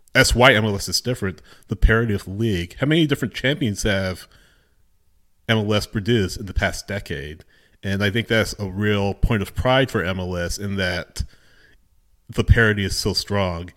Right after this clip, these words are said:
and you need only one or two players to really change your fortunes. So again, how can M L S capture people's attention from start to finish? I think Messi does that, especially in twenty twenty-four, Tommy, like he said.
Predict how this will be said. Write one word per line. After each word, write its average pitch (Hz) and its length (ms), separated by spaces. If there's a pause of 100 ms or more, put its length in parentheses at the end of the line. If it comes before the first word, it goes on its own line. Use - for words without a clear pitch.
(280)
and 95 320
you 110 120
need 107 200
only 101 200
one 107 200
or 104 40
two 104 200
players 101 360
to 98 60
really 95 200
change - 260
your 90 80
fortunes. 95 720 (260)
So 107 300
again, 101 480 (280)
how 123 140
can 147 200
M 127 200
L 113 160
S 104 500 (800)
capture 127 360
people's 104 640
attention 101 600
from - 400
start - 280
to - 60
finish? 87 440 (260)
I 110 60
think 123 160
Messi 117 340
does 101 280
that, 90 280
especially 113 380
in 95 40
twenty 98 220
twenty-four, 92 540
Tommy, 92 260
like 90 160
he 98 100
said. 90 460